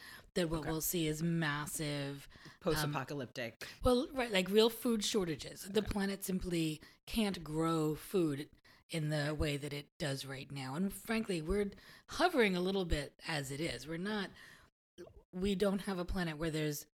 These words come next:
Speaker 1: really enough food for everybody all the time, which wasn't true a decade ago.
Speaker 2: So ten years, inexorable decline. Twenty-five-ish years, Mad Max type situation.
Speaker 1: Yes.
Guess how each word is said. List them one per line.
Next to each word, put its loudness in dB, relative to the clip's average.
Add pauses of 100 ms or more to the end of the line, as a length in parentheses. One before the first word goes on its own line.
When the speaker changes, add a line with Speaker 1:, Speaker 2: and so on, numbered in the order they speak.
(120)
Speaker 1:
really 0
enough -2
food -4
for -6
everybody -4
all -4
the -10
time, -6
which -8
wasn't -2
true -2
a -4
decade -10
ago. -12 (240)
Speaker 2:
So 0
ten 6
years, 4 (100)
inexorable 0
decline. -6
Twenty-five-ish 0
years, 0
Mad -2
Max -6
type -8
situation. -10
Speaker 1:
Yes. -8